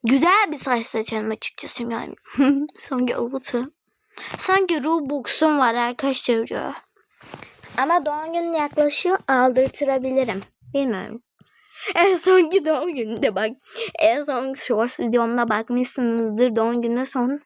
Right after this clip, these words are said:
yirmi üç gün kaldı. Yani dün video yaptıysam dün yirmi dört gün kalmıştı. Bugün de yirmi üç gün.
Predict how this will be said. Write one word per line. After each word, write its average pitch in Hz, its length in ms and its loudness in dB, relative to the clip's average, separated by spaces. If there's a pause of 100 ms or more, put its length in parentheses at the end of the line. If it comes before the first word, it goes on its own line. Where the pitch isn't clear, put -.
yirmi 214 240 0
üç - 220 -8
gün - 180 -20
kaldı. - 360 -20 (1160)
Yani 294 380 -2
dün 415 380 8
video 359 260 4
yaptıysam 415 800 2 (720)
dün 339 240 6
yirmi 294 240 0
dört 330 160 0
gün 254 180 2
kalmıştı. 233 360 0
Bugün 240 240 2
de 269 40 4
yirmi 208 140 2
üç - 140 -10
gün. 175 160 -10